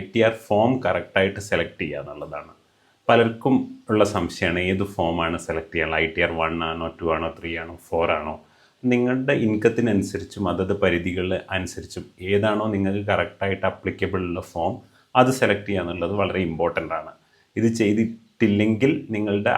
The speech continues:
ഐ ടി ആർ അപ്രൂവ് ആവാതിരിക്കുകയും നിങ്ങൾക്ക് കൂടുതൽ പിഴ വരാനുള്ള ചാൻസും ഉണ്ട്. ഇതുപോലെ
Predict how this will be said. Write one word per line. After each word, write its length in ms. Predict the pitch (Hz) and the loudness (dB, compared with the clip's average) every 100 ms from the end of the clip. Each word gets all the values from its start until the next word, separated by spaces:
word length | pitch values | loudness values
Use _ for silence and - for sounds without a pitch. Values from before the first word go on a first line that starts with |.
| 104 | 2
ഐ 40 | 92 - | 2 0
ടി 60 | 95 107 | 0 2
ആർ 80 | - - | 0 -2
അപ്രൂവ് 320 | - 101 95 87 | -2 0 2 4
ആവാതിരിക്കുകയും 880 | 87 92 95 98 - 85 87 110 - - _ _ _ 107 | 4 4 2 -4 -10 -10 -6 -4 -6 -12 _ _ _ 0
നിങ്ങൾക്ക് 280 | 104 101 101 | 2 4 2
കൂടുതൽ 220 | 92 101 104 101 | 2 2 4 6
പിഴ 100 | 110 110 | 8 6
വരാനുള്ള 360 | 87 85 85 85 95 | 6 2 0 -2 -6
ചാൻസും 400 | 80 - 123 185 - - _ _ 120 | -12 -10 -6 -6 -6 -16 _ _ 2
ഉണ്ട്. 220 | 92 - - _ _ _ _ _ _ _ _ _ _ | 2 2 -8 _ _ _ _ _ _ _ _ _ _
ഇതുപോലെ 280 | 117 120 | 4 6